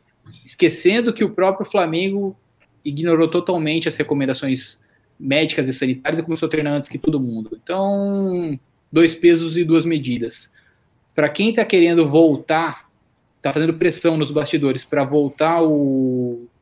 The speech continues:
o futebol com torcedores nos estádios,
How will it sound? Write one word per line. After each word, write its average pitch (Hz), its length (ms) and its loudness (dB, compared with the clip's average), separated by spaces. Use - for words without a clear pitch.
o - 80 -6
futebol 131 540 -2
com 143 260 -2
torcedores 135 800 0
nos 131 160 -2
estádios, 147 720 -6